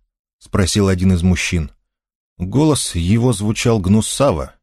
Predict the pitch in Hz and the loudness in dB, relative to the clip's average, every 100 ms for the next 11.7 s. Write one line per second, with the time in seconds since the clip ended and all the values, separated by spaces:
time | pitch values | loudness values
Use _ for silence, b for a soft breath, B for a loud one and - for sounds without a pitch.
0 | _ 87 82 - 104 104 - 98 92 101 | _ -6 -4 -2 0 0 -2 -2 0 2
1 | 98 107 113 98 98 95 87 92 92 - | 2 2 0 0 0 0 0 0 0 -2
2 | 120 127 - - 87 85 87 101 90 98 | -2 -2 -4 -10 -4 -2 0 2 2 0
3 | 78 98 92 82 65 _ _ _ _ _ | 4 4 2 -2 -8 _ _ _ _ _
4 | _ _ - 113 214 - - 98 104 98 | _ _ 2 2 0 -4 -4 0 0 0
5 | 104 98 92 98 - 135 101 73 87 80 | 2 2 0 -4 -2 0 0 -2 -4 -4
6 | 85 73 _ _ _ _ _ _ - 165 | -6 -10 _ _ _ _ _ _ -2 0
7 | 175 - 85 85 - 127 123 - _ _ | 0 -2 -2 -2 0 0 0 -4 _ _
8 | _ _ _ _ _ _ _ _ 73 87 | _ _ _ _ _ _ _ _ -4 2
9 | 123 135 143 135 107 78 71 _ _ - | 2 2 2 2 0 -2 -10 _ _ -6
10 | 90 90 90 90 - 113 107 - 90 80 | -2 0 0 0 0 2 0 0 -6 -2
11 | 92 92 90 98 78 76 67 | 0 0 0 -2 -4 -6 -8